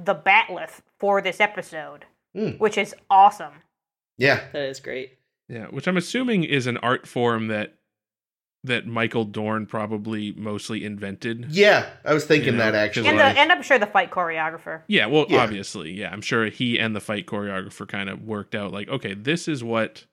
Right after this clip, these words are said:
Speaker 2: That's what it was
Speaker 4: it
Speaker 2: di-
Speaker 4: looks like. This is the, you know, these are the, the moves that you do." And
Speaker 2: Yeah, but it was definitely designed around Dorn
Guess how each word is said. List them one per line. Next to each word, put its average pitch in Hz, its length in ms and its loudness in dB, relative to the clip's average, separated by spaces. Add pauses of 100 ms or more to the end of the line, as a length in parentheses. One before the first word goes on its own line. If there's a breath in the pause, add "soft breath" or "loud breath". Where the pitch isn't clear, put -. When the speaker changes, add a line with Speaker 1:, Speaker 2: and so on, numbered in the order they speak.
(300)
Speaker 2:
That's 165 200 6
what 139 100 4
it 123 60 6
was 226 140 2
Speaker 4:
it - 40 -2
Speaker 2:
di- 139 60 6
Speaker 4:
looks 117 240 2
like. 101 180 -2
This 135 180 0
is 117 160 0
the, 131 120 -2
you 117 100 0
know, 104 100 -4
these 117 220 -2
are 120 100 -2
the, 110 120 -4
the 113 200 -8
moves 110 600 -4
that 101 180 -10
you 101 100 -6
do." 98 460 -8
And 95 100 -6
Speaker 2:
Yeah, 110 200 6
but 143 120 4
it 151 60 6
was 139 120 4
definitely 156 260 4
designed 127 500 4
around 110 720 2
Dorn 90 500 -4